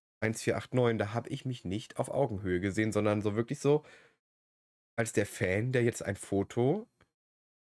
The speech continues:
mit seinem Star will. Und nicht dieses auf Augenhöhe. Deswegen ich da so hin, ich ein Foto. Und dann wollte ich ihm noch unbedingt eine Frage stellen, weil er hatte zu einem Video, äh, also er hatte mal ein Video gemacht, wo er meinte, zu de-, zu dem Thema kommt noch mehr.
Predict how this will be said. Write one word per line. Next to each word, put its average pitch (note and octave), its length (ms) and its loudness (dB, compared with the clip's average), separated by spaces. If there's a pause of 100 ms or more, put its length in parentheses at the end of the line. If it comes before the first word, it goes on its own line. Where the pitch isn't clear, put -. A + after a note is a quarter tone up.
(260)
mit A2+ 120 -4
seinem B2+ 200 4
Star C#3 460 0
will. F2 260 -6 (1080)
Und A#2+ 80 4
nicht C3 180 4
dieses A#2 180 4
auf G2+ 120 2
Augenhöhe. F2+ 600 0 (140)
Deswegen A2 300 0
ich G#2 80 -8
da F#2+ 120 0
so G#2 80 -6
hin, A#2+ 200 0
ich A2 140 -6
ein G#2+ 60 -14
Foto. C#3 200 0
Und C#3 100 -4 (220)
dann A#2+ 160 2
wollte E3+ 160 4
ich - 60 -4
ihm C#3 60 4
noch B2+ 120 2
unbedingt C#3+ 340 2
eine A#2 80 0
Frage A#2 420 2
stellen, A2 360 2
weil G#2 80 6
er G#2+ 80 2
hatte A#2 200 0
zu - 140 -4
einem G2+ 240 0
Video, A#2 680 2 (640)
äh, G2+ 240 4 (100)
also G#2+ 200 4
er A2 40 4
hatte A#2 120 2
mal A2 100 4
ein G2+ 80 2
Video C3 200 2
gemacht, B2+ 260 0
wo A#2 40 4
er G#2+ 60 4
meinte, A2 280 2 (120)
zu - 160 -6
de-, G2 200 0
zu - 140 -4
dem A#2 180 2
Thema A2 200 0
kommt A#2+ 220 -2
noch G#2 120 -4
mehr. A2+ 280 2